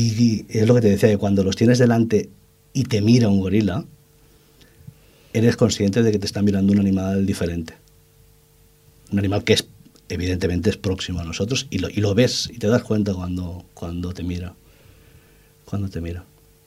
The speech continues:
Es una pasada. Y sobre todo eso, ¿qué te digo? Además de ese atractivo, es que Uganda, en Uganda hay unos parques nacionales impresionantes, llenísimos de animales, como un Kenia o un Tanzania, igual.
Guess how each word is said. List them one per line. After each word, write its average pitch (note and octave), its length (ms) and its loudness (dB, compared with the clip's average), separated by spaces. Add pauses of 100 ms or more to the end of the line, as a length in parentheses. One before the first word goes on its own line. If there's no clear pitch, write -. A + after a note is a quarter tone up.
(800)
Es - 100 -8
una G2 160 -4
pasada. D#2+ 340 -12 (1120)
Y - 80 -4
sobre F#2+ 200 -2
todo A2+ 180 6
eso, G#2 300 0 (120)
¿qué G2 120 -4
te G#2+ 80 -2
digo? A2 260 0
Además G#2+ 540 2
de G3+ 80 2
ese - 100 -2
atractivo, C#3+ 540 0
es G3 120 -2
que - 120 -4
Uganda, G#2 500 2 (220)
en F#2+ 280 0
Uganda A2 300 0
hay G2 100 2
unos G#2 260 0 (200)
parques A2+ 320 2
nacionales A2 720 -4
impresionantes, A2+ 880 0 (600)
llenísimos G#2+ 680 2
de A2+ 60 4
animales, A2+ 480 2
como G2 260 2
un F#2 200 -2
Kenia G#2 380 0
o G#2+ 40 -4
un G2 140 -2
Tanzania, G2+ 480 -6
igual. F#2 280 -10